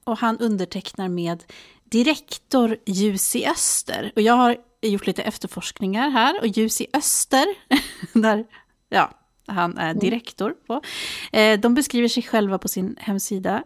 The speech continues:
Speaker 1: som, eh, som så. Jussi Öster är en allkristen mission som grundades nittonhundratre. Genom nationella medarbetare arbetar vi för att nå onådda folkgrupper i framförallt forna Sovjetunionen, Turkiet, Kina och Mongoliet.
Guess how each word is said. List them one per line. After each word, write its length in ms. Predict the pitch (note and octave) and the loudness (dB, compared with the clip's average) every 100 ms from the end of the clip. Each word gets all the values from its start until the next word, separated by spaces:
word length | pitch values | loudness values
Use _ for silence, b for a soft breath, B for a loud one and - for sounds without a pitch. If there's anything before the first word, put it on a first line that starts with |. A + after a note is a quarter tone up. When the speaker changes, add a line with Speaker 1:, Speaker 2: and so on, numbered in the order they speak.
| - | -6
Speaker 1:
som, 520 | - F#3+ F#3 F#3 F#3+ | -4 -2 0 0 0
eh, 160 | F#3+ F#3+ - _ _ B B | -2 -2 -6 _ _ B B
som 160 | B G#3 | B -2
så. 460 | - - A3+ A3+ D#4 | 0 0 2 2 0
Jussi 440 | A3+ B3 C4 - | 2 2 2 0
Öster 340 | - C#4+ - B3 | -2 -2 0 2
är 100 | A3 A3 | 2 0
en 60 | - | 2
allkristen 800 | D4 B3+ G#3 - D4+ - - D4+ | 2 4 0 -4 -4 -4 -2 0
mission 540 | D#4+ D#4+ - F3 F3+ | 0 -2 -4 -2 -2
som 220 | F3+ F3+ F3+ | -4 -2 0
grundades 580 | G#3+ G#3+ F3+ F3 F3+ | 0 0 0 -4 -4
nittonhundratre. 1200 | - G#3 - F3 E3 G3 - - - C4+ C#4+ - A3+ - B B B | -4 -4 -6 -8 -8 -8 -10 -10 -6 -4 -2 -4 -8 -12 B B B
Genom 300 | - B3 B3 | 0 2 4
nationella 720 | A#3+ A#3+ - B3+ B3 C4 C4 | 2 0 0 2 4 4 2
medarbetare 760 | C4 B3 G3+ F#3+ F3+ F3+ - F#3+ | 2 2 2 0 0 -4 -4 0
arbetar 460 | A3 F#3+ E3+ - | 0 0 -4 -4
vi 100 | F3 F3 | -8 -6
för 140 | - | -6
att 160 | E3+ F#3 | -6 -4
nå 340 | F3 E3 E3+ | -2 -2 -4
onådda 580 | A#3+ A3+ F#3 F3+ G3 C4 | -2 0 0 0 0 -4
folkgrupper 960 | B3+ A3 G#3 - - - - E3+ - F3+ | -2 -4 -4 -4 -10 -10 -10 -10 -8 -8
i 100 | F3+ | -10
framförallt 800 | - E3 E3+ - E3+ - - - | -6 -6 -6 -8 -8 -8 -12 -18
forna 520 | - G#3+ F3+ D#3 - | -8 -4 -4 -6 -6
Sovjetunionen, 840 | F3+ E3+ G#3 A#3 G3 F#3+ A#3+ C#4+ E4 | -8 -6 -6 -6 -6 -2 0 0 -2
Turkiet, 560 | F#4+ D#4+ G3+ G3 F#3+ | -6 -6 -6 -6 -6
Kina 400 | - A#3 F#3+ D#3+ | -2 -2 -2 -6
och 120 | - | -8
Mongoliet. 1040 | F3 F3+ F3+ F3+ F3+ G3 - - _ - | -10 -10 -8 -6 -4 -6 -8 -16 _ -20